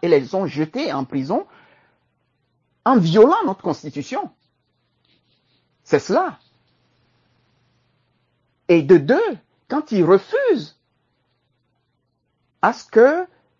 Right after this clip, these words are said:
on évacue par voie aérienne Nicodème Habia vers le Ghana,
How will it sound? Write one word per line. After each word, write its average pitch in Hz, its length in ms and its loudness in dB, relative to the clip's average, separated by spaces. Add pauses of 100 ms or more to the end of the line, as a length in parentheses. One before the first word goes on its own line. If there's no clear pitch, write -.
(180)
on 220 160 4
évacue 165 640 -2 (280)
par 147 280 0
voie 170 220 2
aérienne 196 680 -2 (2250)
Nicodème 160 480 0
Habia 165 340 -2
vers 185 220 4
le 190 120 0
Ghana, 156 480 -2